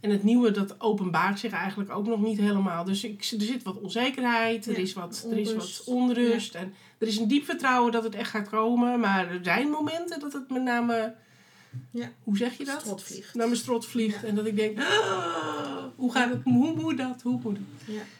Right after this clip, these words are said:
Speaker 1: En <clears throat> ik zie ook in deze periode, heb ik, ehm,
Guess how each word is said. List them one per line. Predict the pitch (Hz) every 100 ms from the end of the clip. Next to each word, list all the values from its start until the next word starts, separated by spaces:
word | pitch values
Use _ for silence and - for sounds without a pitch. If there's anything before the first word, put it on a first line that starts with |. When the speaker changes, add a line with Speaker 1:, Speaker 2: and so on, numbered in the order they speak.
| _ _
Speaker 1:
En | 269 277 277 - _ _
<clears throat> | 294 233 - 311
ik | -
zie | 302 240
ook | 330
in | 330
deze | 233 202
periode, | - 208 202 175 175 190
heb | 247 269
ik, | 226 - - _ _
ehm, | 202 190 185 190